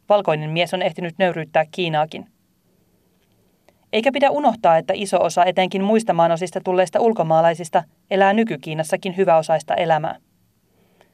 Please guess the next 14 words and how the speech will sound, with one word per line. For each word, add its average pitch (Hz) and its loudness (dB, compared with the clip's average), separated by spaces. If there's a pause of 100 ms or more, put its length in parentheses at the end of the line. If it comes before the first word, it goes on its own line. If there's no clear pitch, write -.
(680)
Mutta 208 -2
voiko 254 2
tilanne 240 0
muuttua? 185 -6 (880)
Kiinan 247 2
omakuva 214 2
perustuu 175 -2
pitkälti 185 0
historian 170 -2
luomiin 175 -2
itsetunto-ongelmiin. 175 -4 (580)
Kansallisen 180 0
narratiivin 180 0
mukaan 175 0